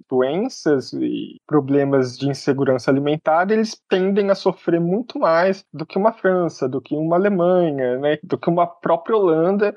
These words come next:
que consegue lidar com os problemas que forem surgindo ao longo do tempo. Mas nós sempre tivemos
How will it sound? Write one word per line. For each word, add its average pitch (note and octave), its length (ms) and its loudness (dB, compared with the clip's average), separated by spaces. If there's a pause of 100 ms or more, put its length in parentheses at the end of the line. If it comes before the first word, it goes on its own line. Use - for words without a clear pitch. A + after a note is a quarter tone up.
(100)
que G#3+ 100 -6
consegue G#3 920 0 (220)
lidar F3+ 640 2
com E3 180 2
os E3+ 140 -4
problemas D#3+ 600 0
que F3 360 -2 (160)
forem D#3+ 240 0
surgindo D#3 520 -2
ao D#3 60 2
longo E3 160 0
do G#3 100 -6
tempo. C#3 360 -6 (120)
Mas D3 600 0
nós G3+ 220 -2
sempre C#4 300 -2
tivemos E3 720 0